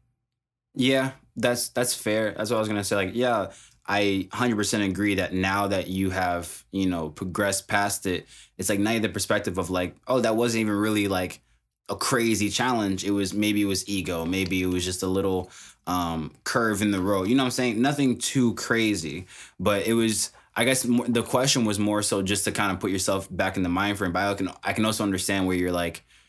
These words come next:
"I don't really remember because it's not that challenging." I was gonna say, I was like, that m-, potentially, depending on which extreme you fall into, that could be a coping mechanism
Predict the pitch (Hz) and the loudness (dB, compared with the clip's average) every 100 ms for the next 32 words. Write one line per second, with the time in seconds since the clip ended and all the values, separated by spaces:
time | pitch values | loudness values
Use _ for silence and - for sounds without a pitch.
0 | _ _ _ _ _ _ _ _ - 107 | _ _ _ _ _ _ _ _ -4 0
1 | 110 104 107 101 98 127 127 101 87 92 | 2 2 2 2 2 4 4 2 -2 0
2 | 95 90 - 107 107 92 95 92 - - | 0 0 0 2 2 0 -2 -2 -2 0
3 | 120 113 98 87 87 110 135 139 143 123 | 2 2 0 0 0 2 2 2 2 2
4 | 107 123 131 120 - _ - 135 - 196 | 0 0 0 0 -4 _ -4 -2 0 2
5 | 208 196 143 123 104 107 - _ 101 135 | 2 2 4 4 2 -2 -10 _ -2 2
6 | 131 117 110 107 - 101 - 117 107 98 | 2 4 2 2 0 -2 0 2 2 2
7 | - 107 107 95 90 92 110 - 131 120 | 2 2 2 0 0 0 0 0 2 2
8 | 92 117 113 98 90 87 80 80 69 | 2 0 0 0 -2 -4 -6 -6 -8